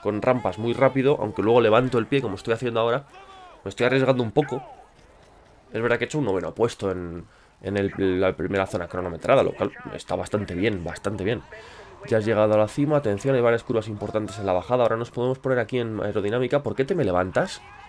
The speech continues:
A ver. Cuidado, curva derecha, otra curva derecha ahora. Bien tomada, esta sí que sí. Ahora esto nos da otra vez para ponernos en postura aerodinámica. Perfecto, nos tiramos aquí.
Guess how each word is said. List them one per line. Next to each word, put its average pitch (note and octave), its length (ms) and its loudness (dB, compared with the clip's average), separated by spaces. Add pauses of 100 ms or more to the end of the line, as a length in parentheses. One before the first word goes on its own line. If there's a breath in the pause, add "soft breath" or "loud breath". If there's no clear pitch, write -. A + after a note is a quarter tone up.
(300)
A F#2 80 -10
ver. A#2 140 -8 (1700)
Cuidado, F#2 380 0
curva F#2 240 0
derecha, C3+ 680 0
otra F#2 340 -6
curva F2+ 260 -6
derecha - 320 -8
ahora. B2+ 760 0
Bien G2 600 -2
tomada, F#2 340 0
esta G2+ 220 -8
sí G#2 120 -10
que F#2 120 -8
sí. F#2+ 180 -6 (640 loud breath)
Ahora G2+ 200 2
esto G#2 340 -2
nos F#2 180 -2
da G#2 140 6
otra G2+ 160 0
vez G2+ 140 2
para G2 160 -2
ponernos G2+ 340 -2
en F#2+ 260 -8
postura G2+ 340 -6
aerodinámica. A2 600 -2
Perfecto, A#2 440 -6
nos A2+ 200 -8
tiramos F#2+ 440 -6
aquí. C#3 240 -2